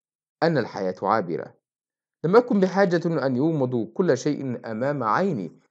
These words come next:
كي أعلم أنه سوف يحدث في يوم من الأيام. لقد تلقيت بطاقة بريدية شديدة الروعة، وكان بها سؤالان: واحد، إذا مت اليوم،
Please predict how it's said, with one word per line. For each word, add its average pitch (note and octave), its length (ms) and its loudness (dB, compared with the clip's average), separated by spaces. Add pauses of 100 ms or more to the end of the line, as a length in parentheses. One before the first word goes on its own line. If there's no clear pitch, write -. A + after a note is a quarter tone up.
(160)
كي A#2 200 -2
أعلم C#3+ 420 2 (340)
أنه C3+ 500 -2 (220)
سوف B2 200 -4
يحدث C3 400 -2
في A2+ 180 -6
يوم C#3 280 0
من B2 160 -4
الأيام. A2 720 -2 (880)
لقد C3 200 -2
تلقيت A#3 460 4
بطاقة F#3 480 -2
بريدية D3 560 0
شديدة E3 520 -4
الروعة، G2 500 -2 (300)
وكان F3 440 4
بها D3 440 0
سؤالان: B2+ 920 -2 (460)
واحد، G#3 440 4
إذا F#3+ 200 6
مت A#3 240 0
اليوم، B2 440 2